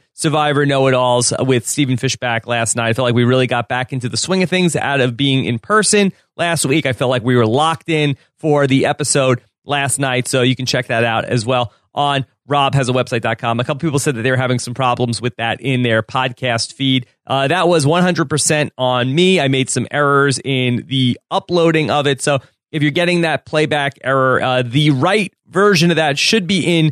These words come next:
your podcast feed. I apologize about any sort of, uh, difficulty that you guys might have, uh, with that. And of course, you could always listen on rob has a website dot com or in the Hap app available for I O S or Android.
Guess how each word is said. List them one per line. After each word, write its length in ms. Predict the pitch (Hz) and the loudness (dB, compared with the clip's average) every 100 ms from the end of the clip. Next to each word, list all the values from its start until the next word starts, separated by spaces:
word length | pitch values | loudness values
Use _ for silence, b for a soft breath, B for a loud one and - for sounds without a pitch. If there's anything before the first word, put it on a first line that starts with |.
| b b - | b b -8
your 120 | 147 | -4
podcast 560 | 139 135 120 120 113 | -2 -2 0 0 0
feed. 160 | 123 117 | 0 2
I 80 | 110 | 2
apologize 640 | 113 123 123 113 113 107 | 0 0 0 0 0 -2
about 180 | 110 107 | -2 -2
any 260 | 117 117 110 | 0 0 2
sort 280 | 123 110 | 2 2
of, 160 | 110 107 | 2 0
uh, 80 | 107 | -2
difficulty 640 | 101 - 117 117 110 110 - b - | -2 -6 -4 -4 -4 -6 -8 b -10
that 100 | 123 | -2
you 120 | 123 | 2
guys 220 | 131 123 117 | 2 0 -2
might 200 | 117 104 | -4 -2
have, 280 | 107 107 - _ - | -2 -4 -6 _ -6
uh, 140 | 123 | -2
with 140 | 120 123 | 0 0
that. 160 | 143 | -2
And 100 | 123 | -2
of 140 | 127 - | -4 -2
course, 280 | 147 135 131 | -2 0 -2
you 60 | |
could 140 | - 131 | -2 0
always 180 | 127 | 0
listen 260 | 117 - 120 | 0 -2 -2
on 300 | 117 120 98 | 0 -2 -2
rob 240 | 117 117 | 0 0
has 180 | 117 113 | 0 -2
a 40 | 104 | -2
website 460 | 113 - 110 104 _ - | -4 -4 -4 -4 _ -8
dot 200 | 139 139 | -6 -4
com 220 | 151 139 | -4 -2
or 280 | - 247 202 | 2 4 4
in 260 | - 160 156 | 2 0 2
the 180 | 147 127 127 | 2 0 -4
Hap 420 | - 165 160 - - | -6 -6 -6 -6 -6
app 320 | 160 127 - | -6 -6 -6
available 420 | 101 131 131 123 | -4 -2 0 0
for 260 | - 127 - | -2 -4 -2
I 160 | 135 | 0
O 120 | 127 | 2
S 200 | 123 113 - | 2 -2 -4
or 320 | 143 139 - _ _ - | 0 0 -2 _ _ -6
Android. 580 | 175 226 170 135 110 | -2 0 2 2 0